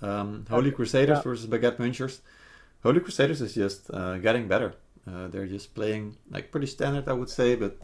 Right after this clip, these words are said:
Speaker 1: they're just executing very well. And
Speaker 2: Yeah.
Speaker 1: Baguette Munchers, uh, are one of the teams that actually have to, uh, like, improve their gameplay. Just as Triarchy, they are at the bottom of the standing right now, together with Love and Devotion. So, uh,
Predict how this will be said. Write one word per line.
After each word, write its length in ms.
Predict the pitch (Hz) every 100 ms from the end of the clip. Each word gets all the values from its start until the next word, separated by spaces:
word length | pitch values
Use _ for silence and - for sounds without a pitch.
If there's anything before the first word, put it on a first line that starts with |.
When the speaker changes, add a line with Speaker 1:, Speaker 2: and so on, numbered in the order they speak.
| -
Speaker 1:
they're 160 | 110 107
just 260 | 107 110
executing 460 | - - - 113 98 95
very 220 | 104 98
well. 340 | 98 104 120 - - - - - -
And 180 | 98 98
Speaker 2:
Yeah. 140 | 135 -
Speaker 1:
Baguette 60 |
Munchers, 480 | 110 107 107 98 - -
uh, 240 | 101 98 101
are 80 | 101
one 140 | 120
of 60 | 147
the 80 | 143
teams 260 | 131 120
that 80 | 117
actually 260 | 113 110 104
have 160 | 104 -
to, 360 | 104 98 95 - - - - - -
uh, 420 | 90 90 90 90 - - -
like, 160 | 92 -
improve 420 | 104 - 123 104
their 120 | 101
gameplay. 340 | 92 90 98 95
Just 200 | 113 113
as 120 | -
Triarchy, 440 | 117 110 104 113 98
they 100 | 98
are 140 | 98
at 120 | 92
the 100 | 95 87
bottom 280 | 92 101 98
of 80 |
the 60 | 101
standing 320 | - 110 107
right 200 | 104 104
now, 260 | 104 104 104 - - - - _ -
together 320 | 95 101 98
with 200 | 92 -
Love 180 | 104 -
and 80 | 98
Devotion. 460 | 92 113 117 151
So, 360 | - - 104 98
uh, 280 | 101 101